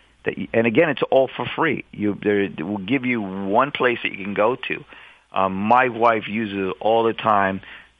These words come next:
to, to, uh, print out coupons. She goes, we have my daughter. She's, uh, she's ten years old. She goes to ch-, a children's place, and she gets ten, twenty, thirty percent off coupons. So again, now that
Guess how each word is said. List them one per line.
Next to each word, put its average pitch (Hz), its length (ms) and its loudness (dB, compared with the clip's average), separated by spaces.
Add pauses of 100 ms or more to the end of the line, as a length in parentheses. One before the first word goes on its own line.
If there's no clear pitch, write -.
(140)
to, 98 280 2
to, - 180 -6 (300)
uh, 92 160 4
print - 340 0
out 92 180 2
coupons. 113 760 2
She 92 100 -4
goes, 95 340 2
we 98 100 0
have 92 120 2 (140)
my - 200 -4
daughter. 120 520 4 (540)
She's, 123 220 -8 (220)
uh, 98 160 -4
she's - 260 -8
ten 117 200 2
years 101 200 0
old. 117 380 2 (180)
She - 140 -8
goes 98 160 -2
to 87 80 -6
ch-, - 40 -10 (220)
a 95 100 -4
children's 127 520 0
place, 110 420 0
and 95 160 -6
she - 80 -10
gets 95 220 -4 (160)
ten, 110 260 0
twenty, 104 320 -2
thirty 101 240 -2
percent 98 560 -2
off - 240 4 (480)
coupons. - 460 -2 (760)
So 107 120 8
again, 127 380 4 (960)
now 127 280 6
that 104 240 2